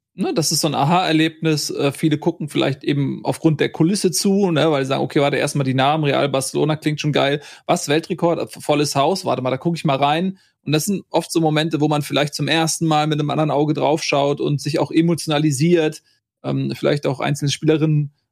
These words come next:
mal so wahrnimmt oder Aktionen, wo man so, oh, wow, was ist das denn? Und dann bleibt man vielleicht dabei. Deswegen ist das, glaub ich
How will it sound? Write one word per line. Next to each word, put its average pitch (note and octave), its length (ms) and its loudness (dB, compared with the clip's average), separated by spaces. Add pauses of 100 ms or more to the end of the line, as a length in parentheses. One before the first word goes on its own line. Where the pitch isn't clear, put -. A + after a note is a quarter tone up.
mal C#3+ 180 2
so C3+ 160 0
wahrnimmt D#3 500 2
oder C#3 180 -2
Aktionen, E3 580 2
wo D3 40 -2
man D3 140 -2
so, C#3 80 0
oh, C#3 120 2
wow, D3+ 280 0
was C#3 200 -4
ist - 100 -6
das F3+ 180 -2
denn? D#3+ 160 0 (300)
Und C#3+ 100 -2
dann D#3 180 2
bleibt D#3+ 220 0
man D#3+ 100 -4
vielleicht D3+ 300 -2
dabei. D#3+ 260 0
Deswegen C#3+ 440 -4
ist C#3+ 160 -4
das, C#3+ 180 -6
glaub C#3+ 220 0
ich - 300 -8